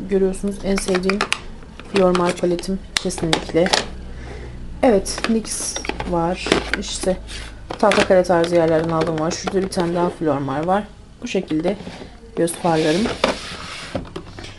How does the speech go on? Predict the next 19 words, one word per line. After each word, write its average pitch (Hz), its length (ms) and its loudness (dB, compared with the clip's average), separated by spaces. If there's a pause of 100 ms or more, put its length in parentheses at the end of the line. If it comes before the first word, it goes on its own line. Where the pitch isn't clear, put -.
(300)
Bunun 294 120 6
altına 269 440 6
geçiyoruz. 233 640 4 (560)
Evet, 214 300 6 (160)
burada 262 580 6 (120)
fondötenlerim 226 840 4
var. 185 240 4
Bu 190 200 -2
drugstore 196 580 4 (220)
tabir 175 300 0
edilen 175 340 2 (500)
fondötenler 190 760 0
ve 214 80 0
kapatıcılarım. 175 680 0
Maybelline, 196 600 2
Flormar, 190 640 4 (360)
nix, 196 520 0 (460)
e, 190 100 4 (400)
Rimmel, 190 380 2